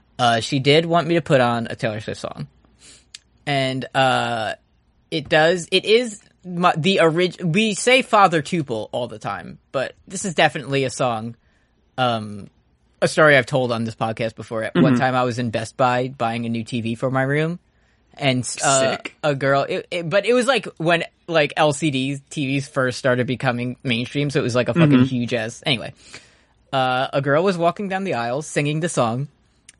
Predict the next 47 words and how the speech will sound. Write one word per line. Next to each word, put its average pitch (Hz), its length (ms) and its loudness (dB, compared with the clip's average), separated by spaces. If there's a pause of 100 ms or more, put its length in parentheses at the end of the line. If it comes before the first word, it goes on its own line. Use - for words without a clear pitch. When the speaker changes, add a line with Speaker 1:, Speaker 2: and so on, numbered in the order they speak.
(160)
Speaker 1:
and 127 160 -8
she 165 160 -6
said, 135 420 0 (160)
"She's 180 400 -2
cheer 262 240 -2
captain, 160 600 -4 (120)
and 147 180 -2
I'm 135 240 0
on 147 140 4
the 147 80 6
bleakers." 135 800 0 (260)
Speaker 2:
Uh-huh. 180 640 0
<laughs> - 60 -8
Speaker 1:
And, 139 380 2
uh, 127 420 -2 (120)
that's 131 200 -10
something 156 260 -6
I've 165 140 0
thought 139 200 0
about 160 400 2
at 175 200 -2
least 415 320 -2
every 226 320 -2
other 175 240 0
day 147 320 2
since 147 340 -4
then, 120 380 -2
which 123 200 -6
was 127 120 -2
Speaker 2:
Yeah, 170 80 4
that 156 60 4
Speaker 1:
probably, 139 260 0
like, 127 180 0
twelve 123 260 -4
years 127 220 -4
ago, 113 340 -4
Speaker 2:
That's 151 200 -2
Speaker 1:
so. 240 60 0
Speaker 2:
what 220 80 2
Juno 180 360 2
is 127 160 -2
about. 104 440 -6 (500)
Speaker 1:
She - 240 -8
was 117 240 0
on 113 100 0
the 110 80 0
bleakers. 113 540 -2